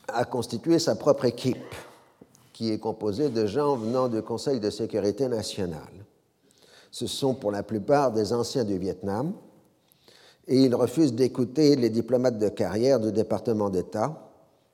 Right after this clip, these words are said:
en particulier ceux qui connaissent le pays et la langue du pays. Ils sont trop pro-arabes pour lui. Les relations entre McFarlane et Dillon sont exécrables,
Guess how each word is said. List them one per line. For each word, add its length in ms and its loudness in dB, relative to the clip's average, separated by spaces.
en 100 2
particulier 800 0
ceux 160 -2
qui 200 -4
connaissent 420 0
le 120 0
pays 560 0
et 100 4
la 140 4
langue 320 -6
du 160 -6
pays. 340 -8
Ils 120 -2
sont 200 0
trop 220 4
pro-arabes 720 2
pour 220 2
lui. 240 -6
Les 100 -4
relations 500 -2
entre 220 -2
McFarlane 680 -2
et 80 -2
Dillon 460 2
sont 460 -6
exécrables, 760 -2